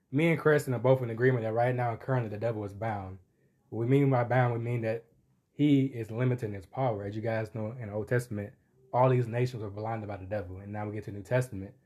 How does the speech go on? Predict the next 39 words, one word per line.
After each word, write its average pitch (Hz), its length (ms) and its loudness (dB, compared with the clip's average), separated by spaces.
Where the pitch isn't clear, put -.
Uh, 104 260 -2
Christ 127 560 2
in 117 100 -6
his 107 140 -6
ministry, 117 520 -4
or 110 120 -12
some 117 220 -4
say 120 120 -2
on 104 100 -4
the 92 40 -10
cross, 110 480 0
he 123 160 -2
has 107 140 -2
bound 113 360 -2
the 101 60 -8
strong 120 360 -4
man. 87 300 -8
And 110 120 -10
so 110 180 -2
now 127 280 6
these 117 220 0
nations 123 340 -2
that 113 100 -4
were 107 140 -4
in 101 80 -8
darkness 117 480 -2
in 113 80 -10
the 107 60 -6
Old 104 140 -6
Testament, 101 460 -2
now 117 260 2
these 110 200 -2
Gentile 117 400 -2
nations 110 340 -6
are 98 80 -6
coming 110 300 -8
into 104 140 -10
the 95 80 -10
church. - 440 -10